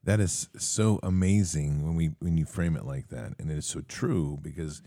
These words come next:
as you say, and we've talked a lot about this, is that it's not walking in the flesh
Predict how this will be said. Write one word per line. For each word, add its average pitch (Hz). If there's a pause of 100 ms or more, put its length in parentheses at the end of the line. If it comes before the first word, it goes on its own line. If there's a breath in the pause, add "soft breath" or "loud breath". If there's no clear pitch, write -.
(320 soft breath)
as 82
you 82
say, 104
and 82
we've 85
talked 90
a 85
lot 80
about 85
this, - (720 soft breath)
is 85
that 82 (760)
it's 95
not 123
walking 95
in 95
the 78
flesh 85